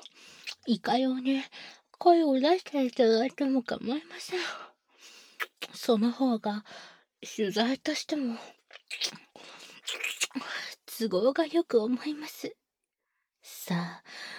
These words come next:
誇り高きご主人様。アナル奉仕で、どうか、私に見せてくださいませ。あなたが最も、めめしく泣き叫ぶ瞬間を。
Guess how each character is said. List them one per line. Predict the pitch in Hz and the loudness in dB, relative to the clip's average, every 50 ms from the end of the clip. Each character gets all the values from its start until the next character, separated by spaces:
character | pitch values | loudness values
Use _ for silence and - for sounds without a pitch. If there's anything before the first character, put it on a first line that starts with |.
| - - - - _ _ _ | -16 -18 -20 -20 _ _ _
誇 | - 196 190 180 - 226 226 | -6 -6 -6 -2 0 2 2
り | 233 233 | 2 2
高 | - 254 247 - - 240 | 2 0 -2 0 -2 -2
き | 226 - 226 | 0 0 -2
ご | - - 202 | -2 -2 -6
主 | 208 - 277 | -4 -4 -4
人 | 262 - 262 254 247 | -2 0 0 0 0
様。 | - - 220 208 208 208 233 277 330 359 - - - _ _ _ _ _ _ _ _ _ _ _ _ _ _ _ _ _ _ | -2 -6 -6 -4 -2 -2 -2 -2 -2 -4 -6 -10 -14 _ _ _ _ _ _ _ _ _ _ _ _ _ _ _ _ _ _
ア | - 190 190 185 | 2 2 2 2
ナ | 190 202 | 0 -2
ル | 214 226 214 | -4 -4 -4
奉 | - - 247 233 233 | -2 0 0 0 0
仕 | - - 208 | -2 -4 -4
で、 | 180 190 190 190 180 - - - - - - - _ | -2 -2 -2 -2 -4 -8 -12 -12 -12 -14 -16 -6 _
ど | 277 277 302 320 | 0 2 4 2
う | 311 | 2
か、 | - - 254 247 247 240 - - - - - - _ _ _ _ _ | 0 0 0 0 0 0 -2 -8 -16 -20 -20 -20 _ _ _ _ _
私 | - 160 165 170 202 208 - - 226 | -4 -4 -2 -2 -2 -2 2 2 2
に | 208 196 190 | 2 2 2
見 | 214 262 | 0 0
せ | - 381 359 | 2 0 0
て | - 302 - | 0 0 -2
く | - 240 | -2 -2
だ | 233 269 | -2 -2
さ | - - - 285 | -4 -6 -6 -6
い | 277 277 | -6 -6
ま | 285 285 | -8 -12
せ。 | - - - 277 - _ _ _ _ _ _ _ _ _ _ _ _ _ _ _ _ _ _ _ _ _ | -4 -4 -4 -4 -4 _ _ _ _ _ _ _ _ _ _ _ _ _ _ _ _ _ _ _ _ _
あ | 208 185 170 | 0 2 2
な | 175 202 - | 2 0 2
た | - 175 180 | 0 0 2
が | 180 180 | 2 0
最 | 190 202 185 175 - - _ _ _ _ _ _ - 320 302 | -2 -2 -4 -4 -8 -12 _ _ _ _ _ _ -6 -6 -4
も、 | 277 269 247 254 247 - - - - - - - - - _ | -4 -6 -6 -6 -8 -12 -16 -18 -18 -16 -16 -18 -20 -4 _
め | - 214 190 | 2 4 4
め | 202 226 240 | 4 2 2
し | - - - | 2 -2 0
く | - 226 214 | 2 4 4
泣 | 185 170 160 160 | 4 2 -2 0
き | - 226 | 0 0
叫 | 233 - - - - - 330 302 | 0 0 -6 -10 -6 -4 -4 -4
ぶ | - 240 | -4 -8
瞬 | - - - 247 247 277 - | -10 -2 -2 -2 -2 -2 -6
間 | - - 302 302 302 294 302 311 | -8 -6 -6 -8 -8 -12 -8 -8
を。 | 330 | -8